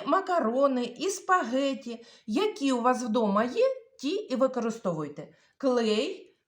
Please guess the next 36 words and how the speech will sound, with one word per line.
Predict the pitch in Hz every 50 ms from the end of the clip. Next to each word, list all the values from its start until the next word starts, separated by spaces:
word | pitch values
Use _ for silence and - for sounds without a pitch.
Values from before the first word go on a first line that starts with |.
| _ _ -
пензлик, | 254 247 240 233 240 294 294 294 311 349 339 349 - -
підставка | 247 226 170 - - - 208 185 185 196 214 - 302
для | 269 320 415
клея | 427 427 415 403 415 403 403 403 403 392 - - _ _ _ _ -
і | 508 571 587 571 - -
серветка. | 285 233 202 170 180 170 175 170 - - 170 170 175 - _ _ -
Діти, | 185 262 - 208 190
я | 190 208
сподіваюся, | 208 - - 240 233 247 254 254 247 240 233 247 262 247
що | - 262 247
ви | 220 254 247
не | 240 254
забули, | 240 262 262 - 427 494 466 - - - - - _ _
що | - - 240 233 -
перед | 240 240 262 262 -
тим, | - 247 226 208
як | 214 208 -
почати | 226 214 214 233 208 - 196
робо-, | 190 202 208 220 233 202 202 170 160 170 196 202
робити | 202 214 208 196 240 269 269 -
аплікацію, | 494 480 480 269 254 - - 185 180 - 214 208 208
треба | 226 277 453 480 466 -
закатити | 214 180 202 202 196 269 302 330 -
рукавчики, | 427 403 - - 202 196 196 - - 196 196 202
якщо | 196 190 190 - - 220 240 349
вони | 466 440 330 214
у | 185 170
вас | 185 214 247 277 285
довгі. | 208 285 285 247 202 - 190 185 190 202 214 208 - _ _ _ _ _ _ _ _ _ _ _
І | - 185
давайте | 175 190 190 196 240 415 415 403 302
ми | 247 214
з | 185
вами | 180 185 180 170 165
сьогодні | 160 - 196 180 180 180 175 175 170
зробимо | 165 160 180 180 202 233 226 233 214 196 185 175 165 165 170